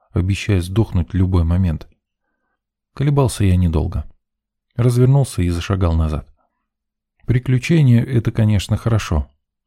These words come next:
но не до такой степени, чтобы встрять в неприятности, особенно когда никто не знает, где меня искать. Да и в абсолютной темноте бродить по буеракам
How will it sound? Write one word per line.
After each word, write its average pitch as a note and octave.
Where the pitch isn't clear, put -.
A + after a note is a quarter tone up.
но F2+
не F2+
до F2+
такой A#2+
степени, F#2
чтобы F2+
встрять -
в -
неприятности, F#2
особенно G#2
когда F2
никто F2+
не F2
знает, F#2+
где F2+
меня F2
искать. -
Да F2
и F#2+
в F#2+
абсолютной G2
темноте F#2
бродить G2
по F2
буеракам F2